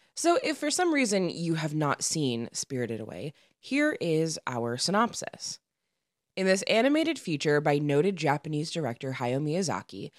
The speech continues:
ten-year-old Chihiro and her parents stumble upon a seemingly abandoned amusement park. After her mother and father are turned into giant pigs, Chihiro meets the mysterious Haku,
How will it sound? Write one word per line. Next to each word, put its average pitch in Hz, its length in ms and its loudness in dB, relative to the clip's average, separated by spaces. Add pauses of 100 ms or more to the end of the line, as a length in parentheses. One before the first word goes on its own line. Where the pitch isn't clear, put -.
(260)
ten-year-old 233 500 2
Chihiro 131 600 -2
and 143 120 -2
her 156 120 -6
parents 113 460 -10
stumble 226 320 0
upon 202 300 0
a - 40 -4
seemingly 269 520 2
abandoned 131 640 -2
amusement 220 520 -2
park. - 360 -14 (400)
After 285 260 2
her 302 140 6
mother 196 280 6
and 196 120 2
father 156 320 6
are 151 140 4
turned 190 360 6
into 233 220 0
giant 170 480 0
pigs, 120 360 -6 (300)
Chihiro 254 460 4
meets 208 200 0
the 190 80 -6
mysterious 190 600 0
Haku, 110 500 -8